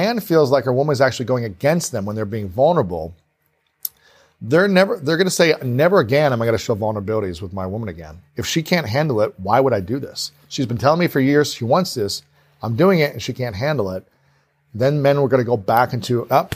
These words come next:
I'm just gonna take care of things. I'm gonna be the protector and provider, and I'm not gonna show emotion." And so I also think it's important for women to really take a look in the mirror and say,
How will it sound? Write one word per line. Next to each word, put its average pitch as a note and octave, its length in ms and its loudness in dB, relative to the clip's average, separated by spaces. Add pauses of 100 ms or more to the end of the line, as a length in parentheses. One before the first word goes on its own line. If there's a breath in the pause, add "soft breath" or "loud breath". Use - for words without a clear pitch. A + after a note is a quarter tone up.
(100)
I'm A#2+ 80 -6
just A2 100 -8
gonna A#2 120 -2
take A2 220 -4
care A#2+ 160 2
of A2+ 120 0
things. A#2 300 -2
I'm G#2+ 80 -2
gonna G2+ 100 -4
be G2 100 -4
the G2 80 -4
protector A2+ 480 -2
and F#2 80 -4
provider, G#2 500 0
and F#2+ 80 -4
I'm F#2 100 -4
not G2+ 160 -2
gonna G#2 120 -6
show G2 200 -6
emotion." F2+ 500 -8 (680 soft breath)
And A#2 100 -6
so C#3 380 4
I B2+ 100 2
also D#3 240 2
think D#3 200 -2
it's C3+ 120 -2
important B2 320 0
for A#2 80 -2
women C3 300 -2
to A#2+ 140 -6 (180)
really E3+ 760 2 (480)
take C#3 180 2
a C3 60 2
look B2+ 180 4
in B2+ 60 0
the A2 60 -2
mirror B2 240 0
and A2 100 -4
say, G#2+ 260 -2